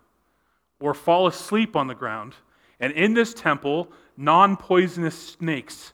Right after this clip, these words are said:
just roamed freely. And they believed that if one of the snakes would come crawl on them, that that was a sign from Asclepius that they would be healed from whatever physical ailment they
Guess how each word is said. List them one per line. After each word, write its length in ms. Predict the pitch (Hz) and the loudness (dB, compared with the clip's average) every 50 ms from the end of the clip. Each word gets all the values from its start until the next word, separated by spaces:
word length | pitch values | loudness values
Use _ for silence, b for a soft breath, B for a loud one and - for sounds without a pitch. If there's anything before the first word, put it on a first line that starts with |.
| _ _ _ _ _ | _ _ _ _ _
just 200 | - 143 120 131 | -12 -10 -10 -10
roamed 440 | 120 113 131 139 143 143 143 135 | -8 -4 -2 0 0 0 -2 -6
freely. 520 | - - - 143 135 131 127 117 104 95 - _ _ _ _ _ _ _ _ _ _ _ _ _ _ _ _ _ _ _ _ _ _ _ _ _ | -10 -12 -10 -8 -6 -6 -6 -8 -12 -16 -20 _ _ _ _ _ _ _ _ _ _ _ _ _ _ _ _ _ _ _ _ _ _ _ _ _
And 200 | 143 147 147 143 | -2 -2 -2 0
they 180 | 135 147 160 190 | 0 2 2 2
believed 680 | 190 202 190 185 165 151 143 131 139 170 185 165 - | 4 2 2 2 0 0 -2 -2 -2 -4 -8 -6 0
that 200 | 151 151 147 139 | 0 0 2 2
if 320 | 147 151 143 147 - _ - | -2 -4 -4 -6 -10 _ -8
one 200 | 147 156 165 180 | -6 -2 -2 -2
of 80 | 160 151 | -2 -2
the 80 | 160 | -4
snakes 480 | - - - 180 175 175 185 180 - - | -6 -6 -4 -2 0 0 0 -2 -6 -10
would 160 | 151 139 - | -12 -12 -8
come 300 | - - 160 151 156 143 | -4 -4 -2 -2 -4 -6
crawl 460 | - - - 170 165 170 185 185 165 | -10 -6 -4 -2 -2 0 0 0 0
on 200 | 143 127 123 120 | 0 -4 -6 -8
them, 280 | 117 117 123 120 147 151 b b b b _ | -10 -12 -12 -12 -12 -14 b b b b _
that 100 | 131 - | -2 0
that 160 | 147 151 151 | 0 2 2
was 160 | 156 156 156 | 0 -2 -4
a 60 | 143 | -6
sign 360 | - - - 156 156 165 180 | -8 -4 -2 0 0 0 0
from 180 | 170 - - 170 | -4 -6 -8 -8
Asclepius 760 | 160 - - - - - 151 143 139 - 143 147 - - - b b b b b | -8 -8 -10 -14 -8 -6 -6 -6 -4 -6 -8 -8 -8 -12 -20 b b b b b
that 180 | - 135 127 - | -6 -6 -6 -4
they 140 | - 135 131 | -6 -8 -8
would 180 | 131 131 123 | -8 -10 -12
be 120 | - 120 117 | -14 -16 -20
healed 480 | - - - - 165 156 139 127 - | -20 -18 -12 -8 -6 -6 -6 -6 -10
from 160 | - - 127 117 | -12 -16 -14 -12
whatever 340 | 117 120 127 120 117 123 | -8 -6 -6 -6 -6 -8
physical 460 | 117 - - 135 117 120 123 - 117 - | -12 -12 -14 -14 -14 -14 -16 -20 -20 -18
ailment 380 | - 117 120 123 113 110 - _ | -18 -16 -16 -16 -18 -20 -20 _
they 140 | 113 107 | -16 -16